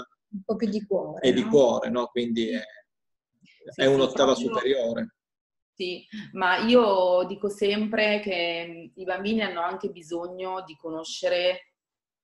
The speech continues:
Speaker 3: il limite, i limiti.
Speaker 2: Certo.
Speaker 3: E quindi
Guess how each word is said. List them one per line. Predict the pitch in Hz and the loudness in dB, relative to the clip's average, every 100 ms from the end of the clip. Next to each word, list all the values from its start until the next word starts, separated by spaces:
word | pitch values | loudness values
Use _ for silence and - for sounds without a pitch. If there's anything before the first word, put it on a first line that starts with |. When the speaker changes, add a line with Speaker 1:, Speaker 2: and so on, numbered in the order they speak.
| _ - | _ -10
Speaker 3:
il | 170 | -8
limite, | 170 196 170 156 156 156 - | -4 -4 -4 -4 -4 -4 -10
i | 180 | -6
limiti. | 202 202 170 160 156 156 - _ | -2 -2 -2 -8 -12 -12 -16 _
Speaker 2:
Certo. | - - 131 113 | -18 -2 2 2
Speaker 3:
E | |
quindi | 220 208 | 0 -4